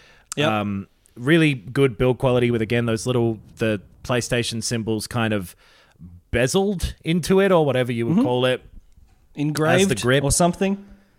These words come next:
Speaker 2: Just real, just a nice little touch. But then the main things,
Speaker 1: Yeah.
Speaker 2: yeah, are those triggers have very high resistance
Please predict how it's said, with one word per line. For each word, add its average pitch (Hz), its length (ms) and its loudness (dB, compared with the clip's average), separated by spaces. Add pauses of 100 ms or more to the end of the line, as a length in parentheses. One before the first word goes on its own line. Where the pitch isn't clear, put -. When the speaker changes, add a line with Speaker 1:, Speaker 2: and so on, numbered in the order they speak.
Speaker 2:
Just 254 200 -2
real, 214 260 6
just 160 460 -4
a 170 60 2
nice 143 320 0
little 131 140 -2
touch. 139 300 0
But 123 140 -2
then 143 200 2
the 135 80 -2
main 156 260 0
things, 151 300 -2
Speaker 1:
Yeah. 208 80 4
Speaker 2:
yeah, 117 200 2
are - 20 -2
those 120 260 2
triggers 180 460 4
have 131 540 0 (580)
very 151 320 4
high 139 200 0
resistance 113 840 -2